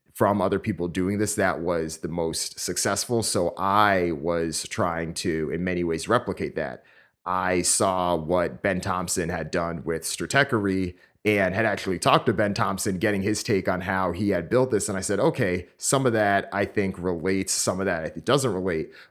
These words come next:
But I said, "There are enough people that are interested in this culture and rising that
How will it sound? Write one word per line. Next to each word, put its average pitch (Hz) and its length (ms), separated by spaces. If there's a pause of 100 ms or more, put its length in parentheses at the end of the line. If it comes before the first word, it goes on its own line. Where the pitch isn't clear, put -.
But 147 160
I 120 80
said, 110 420 (240)
"There 127 200
are 110 180
enough 110 260
people 107 220
that 95 160
are 82 120
interested 95 520
in 87 100
this 87 160
culture 90 420
and 80 140
rising 92 600
that 90 380